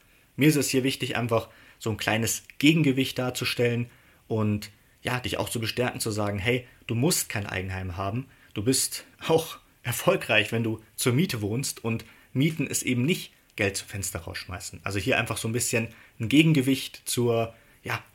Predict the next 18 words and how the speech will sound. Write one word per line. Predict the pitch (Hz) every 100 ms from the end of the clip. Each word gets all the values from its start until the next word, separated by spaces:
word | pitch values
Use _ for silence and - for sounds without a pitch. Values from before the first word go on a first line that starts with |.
| _
allgemeinen | 110 123 120 110 107
Meinung, | 107 120 131 127 123 - _ _ _ _ _ _
mm, | 120 113 110 110 - _
zu | -
geben | 117 123 120 117 - _ -
und | 113 110 107 101 - - _ _ _ _ _
ja, | - 120 -
hier | - 117
auch | 101 117 - - _
eben | - 110 90
so | -
ein | 101
paar | 113
Dinge | 110 147
zu | 147 123
beleuchten, | 117 123 127 127
die | 110
die | 107 104